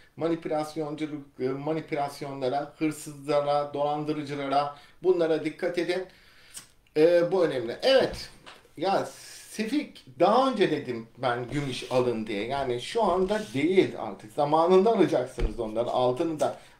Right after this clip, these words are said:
Altın için Eylül, e, Eylül sonu, Ekim'den sonraki videoları takip edeceksiniz. Gümüşü son zamanda takip etmiyorum ama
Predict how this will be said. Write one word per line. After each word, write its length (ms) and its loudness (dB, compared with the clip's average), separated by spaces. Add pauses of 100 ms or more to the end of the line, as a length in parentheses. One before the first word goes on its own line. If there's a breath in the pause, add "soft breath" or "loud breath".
(100)
Altın 360 4
için 260 -2
Eylül, 520 2
e, 100 -2
Eylül 400 0
sonu, 200 -6
Ekim'den 520 0
sonraki 480 -8
videoları 480 -6
takip 360 -6
edeceksiniz. 600 -4 (460 loud breath)
Gümüşü 340 -2
son 280 -2
zamanda 440 0
takip 380 2
etmiyorum 440 0
ama 320 -2